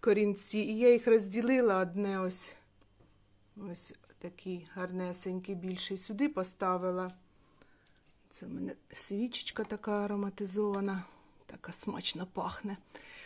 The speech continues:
Ось, а другий вже поставила на підвіконня, він малесенький, то нехай там зростає. А тут ось на кухні на підвіконні зростає мій лавр благородний. Ось який ми купували в епіцентрі. Я залишу посилання,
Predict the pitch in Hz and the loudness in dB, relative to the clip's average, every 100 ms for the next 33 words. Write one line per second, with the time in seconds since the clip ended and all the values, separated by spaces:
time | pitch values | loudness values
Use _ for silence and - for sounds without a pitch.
0 | - - - - _ _ _ 226 208 202 | -20 -20 -20 -20 _ _ _ -8 -2 -2
1 | 202 - - 226 285 294 262 208 - - | -2 -4 0 4 4 6 6 4 0 -10
2 | - - 208 208 214 202 - 226 208 196 | -14 -10 -4 0 0 0 0 2 2 2
3 | 196 190 190 185 214 247 240 185 185 185 | 2 0 -4 -4 -4 2 2 4 0 -4
4 | - 196 214 233 240 202 175 175 170 170 | -2 2 4 4 2 -2 -4 -2 -4 -4
5 | 170 170 170 - 175 175 - 165 - 160 | -6 -6 -8 -14 -14 -12 -8 -8 -6 -8
6 | 175 170 170 175 - 175 160 170 175 _ | -10 -10 -6 -6 -6 -6 -6 -6 -12 _
7 | _ _ - - - - - - - - | _ _ -20 -20 -18 -20 -20 -20 -16 -8
8 | 214 214 294 269 202 - 220 220 - 220 | -6 2 2 4 -2 0 -2 -2 -2 -2
9 | - 214 208 196 214 190 208 - 277 254 | 0 2 2 0 -2 -4 -4 4 8 8
10 | 208 185 196 196 - 247 233 214 220 233 | 8 4 4 4 4 6 6 4 4 4
11 | 208 196 196 196 196 190 196 208 208 196 | 6 6 6 4 4 8 8 8 2 4
12 | 180 175 175 175 180 196 196 196 175 208 | 4 2 -2 -4 0 2 2 2 0 2
13 | 202 190 - 196 190 185 196 202 190 185 | 4 2 0 -4 0 2 6 8 8 6
14 | 185 190 - 247 254 208 180 196 196 196 | 2 0 0 0 0 2 6 6 8 8
15 | 196 196 196 190 185 - 196 233 269 214 | 8 6 -2 -4 -4 2 2 4 4 2
16 | 180 | 0